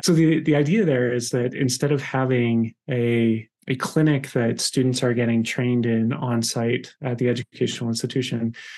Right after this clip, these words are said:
then they're going out to all these different satellite locations. And so the school has partnerships with clinics all over the place. And so the students are going in and getting clinical experience at each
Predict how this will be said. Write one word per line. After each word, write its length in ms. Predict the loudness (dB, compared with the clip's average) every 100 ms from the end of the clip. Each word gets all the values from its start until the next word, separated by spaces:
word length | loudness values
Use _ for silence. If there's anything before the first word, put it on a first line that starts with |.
| -6 0
then 100 | 2
they're 100 | 2
going 340 | 2 2 2
out 180 | 0 0
to 100 | -4
all 200 | -2 0
these 220 | 2 0
different 340 | -2 -2 -2 -2
satellite 440 | -2 -2 0 -2
locations. 600 | -2 -2 -2 -2 -2 -2
And 100 | -2
so 260 | 0 0 0 -4 -18 -8 -2
the 60 |
school 360 | -2 2 2 2
has 260 | 0 -4
partnerships 840 | -4 -4 -2 -2 -2 -2 -2 -4 0
with 340 | 0 0 -4 -14 -18
clinics 580 | -4 0 2 0 -4 -6 -4
all 240 | 0 2
over 220 | 2 0
the 80 | -2
place. 500 | -4 -6 -4 -6 -8 -4
And 360 | -2 0 -2 -4
so 180 | -4
the 80 | -2
students 300 | 0 2 2
are 60 | 0
going 300 | 0 0 2
in 340 | 2 2 0
and 220 | 0 0
getting 400 | 0 2 2 0
clinical 440 | 0 2 2 2 0
experience 600 | -2 -4 -4 -2 -2 -4
at 140 | -4
each 360 | -2 -2 -2